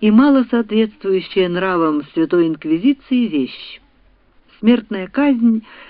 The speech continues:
была заменена Калиостро пожизненным заключением. Под влиянием кого?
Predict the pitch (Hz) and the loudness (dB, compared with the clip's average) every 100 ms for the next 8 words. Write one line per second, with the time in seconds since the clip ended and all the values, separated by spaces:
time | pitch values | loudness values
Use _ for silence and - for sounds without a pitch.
0 | - 190 254 247 240 226 220 240 247 233 | -6 0 2 4 4 4 2 0 0 0
1 | 220 214 220 - 196 196 185 170 240 226 | 2 2 0 -6 -8 -4 -6 0 -2 0
2 | 214 214 190 208 220 226 175 139 131 117 | -2 -2 -4 -4 -4 -4 -2 -2 -2 -6
3 | - - _ _ _ _ _ _ - 160 | -8 -14 _ _ _ _ _ _ -6 -4
4 | 147 147 190 277 262 247 - 269 208 139 | 0 0 2 2 2 0 -2 -2 -2 -6